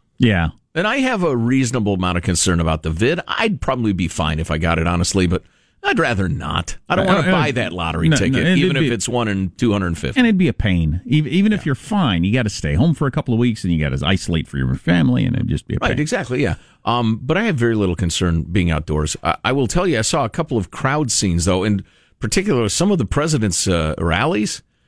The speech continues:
Speaker 2: Uh, a, a friend, uh, I believe it was his son or his brother, was at the one in Carson City, Nevada. And it was an astonishing crowd. Huge.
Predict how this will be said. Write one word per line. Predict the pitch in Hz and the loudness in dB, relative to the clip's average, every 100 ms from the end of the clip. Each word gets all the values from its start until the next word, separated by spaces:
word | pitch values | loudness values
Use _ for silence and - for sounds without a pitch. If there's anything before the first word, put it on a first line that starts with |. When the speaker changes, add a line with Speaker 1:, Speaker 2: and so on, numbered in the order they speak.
| _ _ _ - | _ _ _ 0
Speaker 2:
Uh, | 101 98 82 67 98 | 2 2 0 0 -2
a, | 73 | 0
a | |
friend, | 101 - 180 190 151 143 - | -2 0 0 2 0 -2 -2
uh, | 107 92 85 80 - 101 | 0 2 2 0 -2 -2
I | 117 | -2
believe | 113 180 185 | 0 0 0
it | 311 | 2
was | 170 123 | 2 2
his | 98 | 2
son | - - - - - 156 294 339 339 - _ - | 2 0 0 -2 0 0 0 -2 -4 -10 _ -4
or | |
his | 127 | -2
brother, | 104 143 135 123 80 | -2 -2 0 2 0
was | 82 127 | 0 0
at | |
the | 131 | 0
one | 135 | 0
in | 117 | 0
Carson | - 147 - 110 | 0 -2 -2 -4
City, | - 127 | 0 2
Nevada. | 107 98 147 143 - _ _ _ _ _ _ _ | 2 2 0 -2 -6 _ _ _ _ _ _ _
And | 117 117 170 | -2 0 2
it | 185 | 0
was | 170 127 | 2 0
an | 135 | 0
astonishing | 127 - - - - 170 180 156 - 87 | 2 2 2 0 0 0 2 0 0 -2
crowd. | 76 - - - - _ | -4 -6 -8 -10 -18 _
Huge. | _ - 320 330 330 320 294 254 185 127 | _ -12 -2 2 4 4 4 4 2 -2